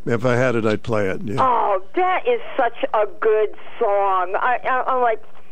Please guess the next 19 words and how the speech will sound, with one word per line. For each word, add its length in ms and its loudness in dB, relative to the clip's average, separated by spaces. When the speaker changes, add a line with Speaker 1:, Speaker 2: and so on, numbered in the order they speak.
Speaker 2:
actually, 420 0
half 340 0
of 140 0
it 140 2
is 160 2
just 160 -2
hearing 320 0
the 180 0
song 280 2
come 200 -2
on, 240 2
and 140 0
then 180 2
when, 200 0
when 180 2
it 120 2
goes 260 2
off, 340 2
it, 160 -2